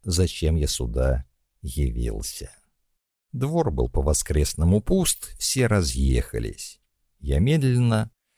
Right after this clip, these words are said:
прокатился мимо воркаутной, детской и футбольной площадок, припарковался у третьего подъезда. Взглянув на часы,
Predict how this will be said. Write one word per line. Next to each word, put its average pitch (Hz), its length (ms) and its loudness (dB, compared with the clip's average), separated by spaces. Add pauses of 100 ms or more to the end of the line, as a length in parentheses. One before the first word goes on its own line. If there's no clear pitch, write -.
(160)
прокатился 180 760 0
мимо 78 380 4
воркаутной, 123 1080 2
детской 123 800 0
и 92 100 0
футбольной 69 580 0
площадок, 127 760 2 (260)
припарковался 90 1040 2
у 92 100 0
третьего 69 680 0 (160)
подъезда. 62 920 -6 (720)
Взглянув 67 560 0
на 73 100 2
часы, 165 500 0